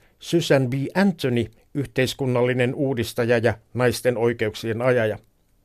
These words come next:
Useissa länkkäreissä esiintynyt Lakota-intiaanipäällikkö Luther Seisova Karhu ehdotti intiaanipäällikkö Hullun hevosen pään lisäämistä monumenttiin. Olihan kyseessä sentään Amerikan alkuperäiskansan asuinsijat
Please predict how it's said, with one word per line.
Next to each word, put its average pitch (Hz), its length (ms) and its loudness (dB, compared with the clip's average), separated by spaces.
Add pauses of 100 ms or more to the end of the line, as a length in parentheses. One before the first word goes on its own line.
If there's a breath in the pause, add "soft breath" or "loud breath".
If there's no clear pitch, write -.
(220)
Useissa 143 500 4
länkkäreissä 139 600 2
esiintynyt 120 640 -4 (160)
Lakota-intiaanipäällikkö 120 1600 0 (260 soft breath)
Luther 127 580 2
Seisova 131 580 0
Karhu 139 480 0 (440 loud breath)
ehdotti 135 460 2
intiaanipäällikkö 127 1040 2
Hullun 147 320 0
hevosen 123 600 0
pään 123 300 4
lisäämistä 117 580 -2
monumenttiin. 113 720 -2 (600)
Olihan 117 320 2
kyseessä 160 420 0
sentään 147 400 2
Amerikan 151 500 2
alkuperäiskansan 131 1000 2
asuinsijat 123 720 -2